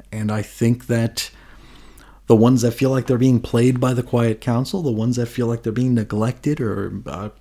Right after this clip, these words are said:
uh, disrespected, I think they're gonna be the ones leading the charge. And, uh, we already know Mystique was told,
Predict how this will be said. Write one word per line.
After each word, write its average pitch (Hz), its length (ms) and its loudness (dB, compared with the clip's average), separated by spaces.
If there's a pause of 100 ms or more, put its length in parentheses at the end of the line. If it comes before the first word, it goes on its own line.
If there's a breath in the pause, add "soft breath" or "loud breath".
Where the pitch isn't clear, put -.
(500)
uh, 110 440 -6
disrespected, 131 960 -2 (1300 loud breath)
I 117 60 -2
think 123 240 2
they're 120 160 0
gonna 123 140 4
be 123 100 4
the 123 80 4
ones 123 640 2
leading 120 260 2
the 113 80 4
charge. 117 560 -6
And, 101 240 -4
uh, 107 300 -2
we 117 180 4
already 123 220 4
know 131 260 4
Mystique 117 460 0
was 120 140 2
told, 104 540 2